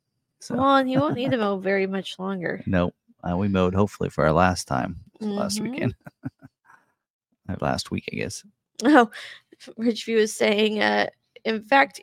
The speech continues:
Speaker 2: here in Maine, we play a game. How long till do we hold off before we have to turn on the heat?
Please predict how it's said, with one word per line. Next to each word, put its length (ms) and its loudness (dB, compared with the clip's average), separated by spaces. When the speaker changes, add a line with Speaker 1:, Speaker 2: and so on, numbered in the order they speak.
Speaker 2:
here 320 4
in 100 0
Maine, 320 2
we 120 -2
play 240 6
a 60 4
game. 400 4
How 160 -2
long 520 -4
till 440 2
do 140 -4
we 100 0
hold 240 2
off 220 2
before 260 -4
we 100 2
have 200 -2
to 80 -16
turn 180 -4
on 120 -2
the 60 -6
heat? 380 -10